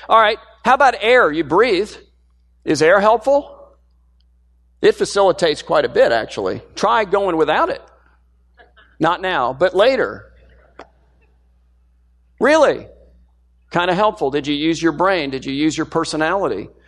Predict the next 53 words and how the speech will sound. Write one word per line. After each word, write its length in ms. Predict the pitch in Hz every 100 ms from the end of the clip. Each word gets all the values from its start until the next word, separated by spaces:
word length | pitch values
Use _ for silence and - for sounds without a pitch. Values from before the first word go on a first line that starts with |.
| _ -
Did 160 | 156 143
you 80 | 143
use 260 | 151 170
your 100 | 165
gifts? 400 | 143 156 185 151
Did 160 | - 131
you 80 | 143
use 200 | 165 156
your 120 | 151
talents? 400 | - 170 175 -
And 80 | 175
you're 100 | 190
like, 180 | 175 180
"Well, 260 | 285 320
no, 60 | 294
but 120 | 254
I 100 | 285
cultivated 640 | - 294 349 294 247 208
all 160 | 190 185
of 60 | 160
those 240 | 160 -
things. 200 | 156 143 - -
I 140 | 277
took 320 | - 359 427
that 220 | 294 233
brain 260 | 208 220 202
and 80 | 196
I 60 |
studied 440 | 185 - 311 320 220
and 100 | 208
I, 140 | 202 - -
I've 200 | 165 -
tempered 340 | 254 285 269
my 140 | 214 180
personality. 580 | 196 185 160 160 156
I'm 80 | 143
a 60 | 160
little 140 | 202
more 140 | 214 208
relational 440 | 214 220 233 233
on 100 | 226
the 80 | 226
phone 300 | 240 254 262
than 100 | 190
you, 140 | 147
Tom. 260 | 143 151 180
I'm 100 | 170
not 160 | 175
gonna 140 | 185 208
lie. 300 | 269 254 151 - -
I, 120 | 226
I, 280 | 220 240
I, 80 | 247